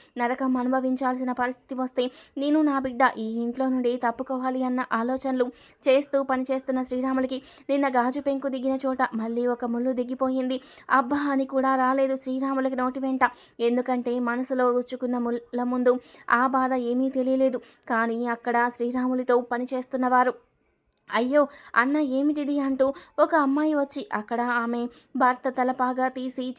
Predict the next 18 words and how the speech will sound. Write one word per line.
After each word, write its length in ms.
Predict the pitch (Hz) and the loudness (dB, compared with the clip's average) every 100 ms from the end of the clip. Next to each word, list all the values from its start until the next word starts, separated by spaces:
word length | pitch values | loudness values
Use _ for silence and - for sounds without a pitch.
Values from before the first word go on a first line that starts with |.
| 254 | -6
చించి 260 | 254 262 | -4 -6
శ్రీరాములకి 640 | 254 247 247 254 262 262 254 | -6 -4 -2 -2 -2 -2 -2
రక్తం 320 | 240 240 262 | -4 -4 -6
కారే 260 | 262 254 | -2 -2
చేతికి 420 | 254 262 262 262 247 | -2 -2 -4 -6 -4
కట్టింది. 500 | 240 240 254 254 247 - - 254 | -4 0 0 0 -4 -14 -10 0
"ఏమిటన్నా 520 | 254 294 302 294 277 | 2 4 4 2 4
అలా 300 | 262 254 254 - - 247 | 4 4 4 -2 0 4
పరాకుగా 520 | 247 294 302 294 285 | 4 2 -2 0 2
ఉన్నావు? 460 | 277 269 262 269 269 - | 2 0 0 -2 -8 -10
పెళ్ళయింది, 560 | 233 226 254 262 247 - | -6 -2 0 0 -2 -4
ఆనందంగా 600 | 208 220 240 254 254 262 | -4 -2 -2 -2 0 -2
ఉండకపోయినా 720 | 262 254 269 269 269 262 254 - - - | 0 -2 -2 0 2 2 0 -4 -16 -6
ఒక 160 | 294 311 | 2 2
రకమైన 420 | 302 294 285 285 | 2 0 0 -2
శాంతిగా 520 | 277 262 269 285 285 | -2 -2 -2 0 0
ఉంటావు 480 | 269 269 277 277 285 | 0 0 0 0 0
అనుకున్నా, 360 | 277 277 277 | -2 0 0